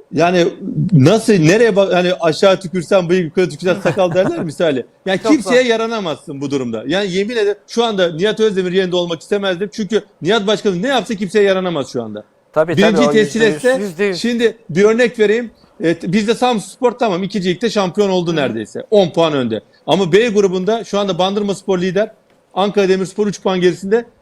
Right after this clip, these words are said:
Speaker 1: İki hafta sonra Ankara Demirspor Bandırma maçı var.
Speaker 3: Şimdi burada nasıl tescil
Speaker 1: Yani
Speaker 3: olur, değil mi?
Speaker 1: Nasıl diyeyim, yani bizim Kırklareli'nde tamam, biz, ben Kırklareli'nde yaşıyorum.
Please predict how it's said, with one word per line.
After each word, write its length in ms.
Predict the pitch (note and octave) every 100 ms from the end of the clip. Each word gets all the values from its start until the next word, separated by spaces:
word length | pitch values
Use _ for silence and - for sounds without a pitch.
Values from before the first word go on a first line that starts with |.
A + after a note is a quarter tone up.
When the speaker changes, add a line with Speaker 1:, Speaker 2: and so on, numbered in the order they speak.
| _ -
Speaker 1:
İki 220 | D3+ A#3+
hafta 220 | F#3 F#3+
sonra 340 | G3 G#3 B3+ -
Ankara 340 | G#3+ G#3 G3+
Demirspor 420 | G3 F#3 A#3 G#3
Bandırma 380 | F#3+ G3 F#3 E3
maçı 260 | C3+ - G#2+
var. 140 | G2+ _ _ _ _ _ _ _ _ _ -
Speaker 3:
Şimdi 120 | D3+
burada 220 | D#3+ E3
nasıl 200 | F3 -
tescil 320 | E3+ D#3+ F3+
Speaker 1:
Yani 60 | D3+
Speaker 3:
olur, 220 | C#3+ C3
değil 140 | E3 G3
mi? 240 | D3+ A#2 - _ _ _ _ _ _ _ F3+
Speaker 1:
Nasıl 400 | D3+ G#3 A3 G3
diyeyim, 260 | F3 D3
yani 260 | D#3 E3 D3
bizim 360 | E3+ G#3+ F#3
Kırklareli'nde 520 | - F#3+ A3+ G3 G3 G3+
tamam, 320 | G#3 D#3+ E3
biz, 240 | F3+ G3
ben 160 | G3+ F3+
Kırklareli'nde 380 | F3 G3+ F3+ D3+
yaşıyorum. 480 | C3 B2+ C3 F#3